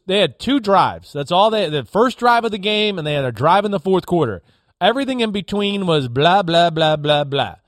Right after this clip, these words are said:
And if they can't run the ball,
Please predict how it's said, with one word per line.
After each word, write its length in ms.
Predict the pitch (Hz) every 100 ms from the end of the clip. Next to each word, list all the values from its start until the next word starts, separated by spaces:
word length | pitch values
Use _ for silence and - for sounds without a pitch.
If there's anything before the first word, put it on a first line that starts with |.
| _ _ _ -
And 260 | 165 160
if 120 | 156
they 160 | 143 247
can't 320 | - 254 247
run 340 | 165 185 220 180
the 80 | 135
ball, 600 | 156 214 127 113 131